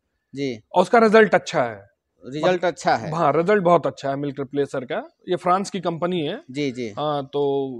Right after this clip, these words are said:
Speaker 2: विजय विश्वकर्मा जी के through हमारी डील होती है, तो
Speaker 1: जी,
Speaker 2: वो,
Speaker 1: जी।
Speaker 2: म-, मतलब बहुत अच्छा रिजल्ट है उसका।
Speaker 1: जी। तो उसका एक लीटर मिल्क तैयार करने में क्या कॉस्टिंग पड़ जाता होगा सर?
Speaker 2: लगभग ब-, बाईस रुपए सर।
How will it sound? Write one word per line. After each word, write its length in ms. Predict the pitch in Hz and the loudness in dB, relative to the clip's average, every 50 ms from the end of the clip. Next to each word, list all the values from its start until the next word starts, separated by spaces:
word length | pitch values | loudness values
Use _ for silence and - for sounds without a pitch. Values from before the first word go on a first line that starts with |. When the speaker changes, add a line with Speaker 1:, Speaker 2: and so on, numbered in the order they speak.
| 107 - - 151 | -16 -16 -12 -8
Speaker 2:
विजय 180 | 151 156 160 190 | -6 -4 -2 -2
विश्वकर्मा 420 | 185 180 170 - 185 170 170 180 | -2 -2 -4 -4 -6 -4 -4 -4
जी 120 | 180 170 170 | -6 -6 -6
के 80 | 170 | -8
through 500 | 185 - - 180 180 165 160 156 - - | -8 -6 -4 -4 -4 -4 -6 -10 -14 -10
हमारी 260 | 143 151 156 160 170 170 | -6 -4 -2 0 0 0
डील 220 | 156 160 180 175 | 0 0 0 0
होती 260 | 151 147 135 143 147 147 | 0 -2 -2 -2 -4 -4
है, 160 | 180 247 320 | -2 -4 -6
तो 160 | - - 240 | -4 -2 -2
Speaker 1:
जी, 140 | 208 - 131 | 0 0 -2
Speaker 2:
वो, 100 | 175 170 | -2 -2
Speaker 1:
जी। 800 | 165 156 147 135 135 135 139 139 135 131 127 120 117 120 120 123 | -4 -4 -6 -8 -14 -16 -14 -12 -12 -12 -12 -14 -16 -18 -18 -14
Speaker 2:
म-, 40 | 127 143 | -12 -8
मतलब 160 | 143 175 185 | -4 -4 -2
बहुत 280 | 170 165 208 240 269 214 | 2 4 6 6 6 4
अच्छा 200 | 190 - - 175 | 2 2 2 0
रिजल्ट 340 | 156 151 143 143 135 127 | 0 2 0 -2 -4 -6
है 60 | 135 131 | -8 -12
उसका। 240 | 120 107 107 - | -12 -10 -10 -12
Speaker 1:
जी। 260 | 220 262 _ _ _ - | -12 -12 _ _ _ -8
तो 60 | - 147 | -8 -4
उसका 560 | - 170 180 175 - - 208 208 208 208 - - | -2 -2 -2 -2 2 4 6 8 8 6 6 8
एक 200 | 202 220 233 226 220 | 8 8 8 8 4
लीटर 460 | 214 220 214 220 214 220 208 196 - - | -2 0 2 4 2 2 2 -2 -8 -10
मिल्क 360 | 160 175 180 185 208 208 208 | -6 -4 0 0 0 0 0
तैयार 320 | 214 190 - 196 202 202 190 | -2 -2 0 2 2 2 2
करने 320 | 190 208 202 190 202 196 | 0 -4 -4 -4 -4 -6
में 120 | 196 196 180 | -6 -6 -4
क्या 180 | - 208 196 | -2 -2 -2
कॉस्टिंग 400 | 185 - 190 185 - - 190 180 - | 0 -2 -6 -6 -6 -8 -10 -8 -4
पड़ 140 | 180 170 156 | -4 -4 -2
जाता 260 | 135 135 123 - 120 | -2 -4 -4 -4 -6
होगा 240 | 113 110 110 110 104 | -6 -6 -6 -8 -10
सर? 140 | - - - | -10 -4 2
Speaker 2:
लगभग 260 | 196 202 202 190 226 208 | 2 2 4 2 0 0
ब-, 460 | 180 170 185 190 185 185 185 180 165 | 0 -2 0 0 2 2 0 2 2
बाईस 280 | 165 156 156 147 - | 2 2 2 -2 -4
रुपए 260 | 143 135 110 - 120 110 | -10 -10 -8 -8 -8 -8
सर। 280 | - - 113 110 113 | -10 -14 -20 -20 -20